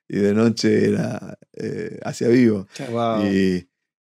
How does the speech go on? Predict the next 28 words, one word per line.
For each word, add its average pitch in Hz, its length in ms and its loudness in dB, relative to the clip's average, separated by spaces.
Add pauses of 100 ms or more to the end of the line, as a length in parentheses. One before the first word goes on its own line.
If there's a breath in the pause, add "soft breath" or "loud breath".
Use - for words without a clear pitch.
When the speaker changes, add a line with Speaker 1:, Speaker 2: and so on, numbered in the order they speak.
(140)
Speaker 1:
y 104 260 2
nada, 143 280 2
hice 131 160 0
las 127 100 2
dos 131 80 -2
cosas 139 200 0
en 131 60 -4
paralelo 156 280 4
hasta 147 180 0
que 127 60 2
en 131 80 2
dos 135 120 0
mil 160 180 0
diez, 185 340 4
después 156 480 -2
llega - 280 0
la 127 60 4
separación 123 420 0
de 139 60 0
Versuit 135 280 -2
y 143 80 -4
todo, 175 460 2 (360)
y 104 100 -2
en 110 120 2
dos 117 140 2
mil 151 260 -2
diez, 185 640 4 (760)
eh, 92 680 2